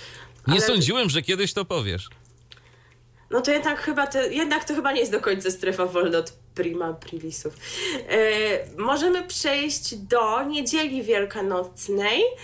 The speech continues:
Speaker 2: A co tutaj takiego mamy? Wypunktowałam takie najważniejsze pozycje w ramówce, nie koncentrując się na filmach, bo to nie o to nam chodzi.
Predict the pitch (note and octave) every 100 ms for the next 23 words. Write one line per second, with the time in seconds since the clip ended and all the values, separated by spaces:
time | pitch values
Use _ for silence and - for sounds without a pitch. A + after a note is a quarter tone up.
0 | - - - E4+ B4 - D#4+ E4+ D#4 D4
1 | C#4+ C#4+ C#4 - B3+ A#3+ B3 D4 B3+ C4
2 | C4+ C4 B3+ C4 B3+ B3 A3+ A3+ A3+ A#3+
3 | B3 A#3 A#3 A#3+ A#3+ A#3+ A#3+ G#3+ A3 A3
4 | G#3 A3+ A3+ A3 B3+ D4+ - C4 B3+ C4+
5 | C4+ C4 C4 A#3+ A#3+ A#3+ A3 G#3+ G#3+ -
6 | G#3 F#3 - D#4+ E4 D#4+ D#4+ D#4+ E4 -
7 | - - - - A#3+ F4+ C4+ A#3+ G#3 F#3+
8 | G#3+ G#3 A#3 - D#4 D4 C#4 C#4